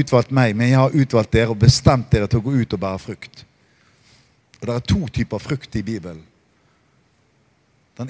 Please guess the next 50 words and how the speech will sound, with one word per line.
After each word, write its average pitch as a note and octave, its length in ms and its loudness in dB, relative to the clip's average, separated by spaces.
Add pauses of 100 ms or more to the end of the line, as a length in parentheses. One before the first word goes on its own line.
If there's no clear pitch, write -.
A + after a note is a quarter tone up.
ene E3 140 -4
type C3+ 260 -8
frukt - 320 -10
er C#3 140 -4
jo - 20 -8
kjærlighet, B2+ 840 -6
sant? - 340 -14
Og B2+ 80 -12
i C3+ 160 -6
det B2+ 140 -2
en C3 100 -6
som A2+ 240 -10
er, A2+ 80 -8 (300)
Arild C3+ 420 0
Edvardsen, A#2 380 -2
han B2 100 -6
ser, B2+ 240 -4
ser A#2 240 -6
det G#2+ 60 -8
så A2 100 -8
fint A#2 240 -8
at - 220 -8 (720)
kjærligheten, B2+ 680 -2
det C3 140 -4
er A#2+ 100 -2
jo A#2 220 -4
en G#2+ 160 -10 (100)
drueklase A#2 640 -4
da. F2+ 80 -14 (300)
Og G2+ 100 -14
der A#2 80 -6
har A2+ 160 -6
du G2 80 -10
glede, G#2+ 400 -6
fred, G2+ 320 -8
mildhet, G2+ 380 -8
godhet, G#2+ 260 -10
trofasthet, G2+ 640 -14
avholdenhet, F#2+ 500 -4
og A2+ 140 -6
alle A#2 160 -6
disse G2 220 -10 (760)
ni C3 160 2
åndens A2+ 320 -2
fruktene, A2 380 -4
det A#2+ 80 -2
er A#2 80 -2
jo G#2+ 80 -4
en G2+ 80 -2
drueklase. A#2 580 0